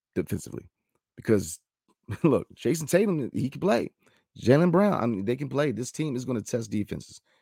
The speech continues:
You know, they, they are a perennial contending team for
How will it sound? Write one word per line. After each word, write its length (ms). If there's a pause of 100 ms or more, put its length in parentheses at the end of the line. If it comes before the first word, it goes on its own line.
(220)
You 80
know, 140
they, 200
they 240
are 380
a 60
perennial 600 (640)
contending 480
team 340
for 280